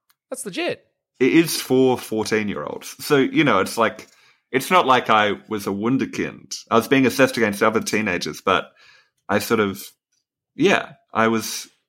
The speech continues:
Speaker 2: lauded. I met Tim Winton. He was very strange.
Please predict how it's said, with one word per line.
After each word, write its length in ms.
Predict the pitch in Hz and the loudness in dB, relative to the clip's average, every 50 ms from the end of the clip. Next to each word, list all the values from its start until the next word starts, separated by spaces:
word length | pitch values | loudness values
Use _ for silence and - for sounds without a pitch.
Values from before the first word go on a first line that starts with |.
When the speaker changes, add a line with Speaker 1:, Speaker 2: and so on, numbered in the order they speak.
| _ _ _ - | _ _ _ -8
Speaker 2:
lauded. 720 | 98 107 101 101 101 98 101 98 95 95 98 113 151 - - - _ _ _ _ _ _ _ _ _ _ _ - | -6 -2 0 2 4 4 2 2 2 0 -2 -4 -4 -8 -14 -16 _ _ _ _ _ _ _ _ _ _ _ -2
I 140 | 104 107 | 0 0
met 420 | 107 107 107 107 101 - - - - - - - - - - _ _ _ _ _ _ _ _ _ | 0 -2 -2 -4 -4 -4 -6 -10 -12 -10 -12 -12 -14 -16 -20 _ _ _ _ _ _ _ _ _
Tim 240 | - - 110 98 98 | -10 -6 -4 -4 -2
Winton. 520 | 101 95 95 98 - - 92 92 107 127 - | -4 -4 -6 -8 -8 -10 -10 -10 -10 -12 -8
He 40 | - 117 | -8 -6
was 100 | 107 - | -4 2
very 200 | - 110 117 113 | 4 4 4 4
strange. 840 | - - - 98 90 95 95 92 95 101 101 - - - - - | 2 2 2 2 4 4 2 0 -4 -6 -8 -8 -8 -10 -10 -12